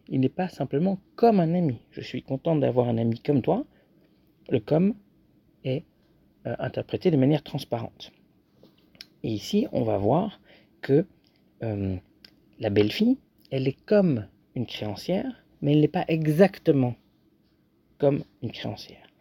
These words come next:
Elle n'est pas, pour le dire autrement, elle n'est pas totalement une créancière. Elle n'est que partiellement assimilée à une créancière. Pourquoi ? Parce que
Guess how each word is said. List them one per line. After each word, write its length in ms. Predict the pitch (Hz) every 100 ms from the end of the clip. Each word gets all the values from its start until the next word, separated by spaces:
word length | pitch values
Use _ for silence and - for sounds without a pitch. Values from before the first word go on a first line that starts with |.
| - - _ -
Elle 80 | 127
n'est 80 | 120
pas, 260 | 160 147 - _ _ _ _ _
pour 180 | - 104
le 80 | 101
dire 180 | 110 101
autrement, 340 | - 156 185
elle 80 | 151
n'est 80 | 139
pas 140 | 165
totalement 760 | - 202 190 180 170 190 202 147 _ _ _ _ _ _ _ _ -
une 80 |
créancière. 600 | 135 - 123 - - 104 -
Elle 200 | 135 143
n'est 100 | 156
que 120 | 156 147
partiellement 720 | - 180 - 175 156 190 196
assimilée 600 | 143 - 139 123 123 147 - _ _ _
à 80 | 147
une 120 | 135
créancière. 480 | - - 117 - - -
Pourquoi ? 420 | 180 - - - _ _ _ _ _ - - - - - - _ -
Parce 260 | 165 -
que 280 | 165 - 214